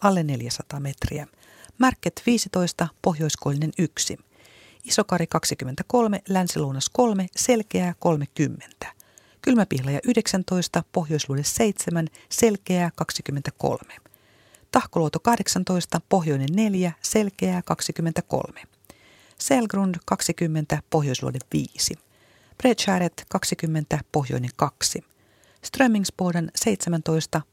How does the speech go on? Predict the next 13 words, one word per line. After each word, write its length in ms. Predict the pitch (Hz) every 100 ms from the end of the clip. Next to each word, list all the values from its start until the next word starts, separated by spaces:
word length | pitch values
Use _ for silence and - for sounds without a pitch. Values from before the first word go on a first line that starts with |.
| _
pohjoiskoillinen 760 | 139 123 120 - 123 127 143
neljä. 420 | 160 147 147 147 156 _ - - - -
Valassaaret, 640 | 247 247 - 208 190 - -
tiedot 220 | 170 160 -
puuttuvat. 480 | - 135 - 143 - - - _ - - _
Kallan 300 | 262 190 156
kuusitoista, 640 | 262 233 - 185 180 - 160
pohjoiskoillinen 600 | - 165 147 - 135 135 139
seitsemän. 640 | - 165 - - 185 165 - _ _ _
Tankar 300 | - 214 - -
neljätoista, 680 | 240 202 - 175 165 - 165 -
koillinen 380 | 208 165 143 -
kolme, 380 | 254 214 180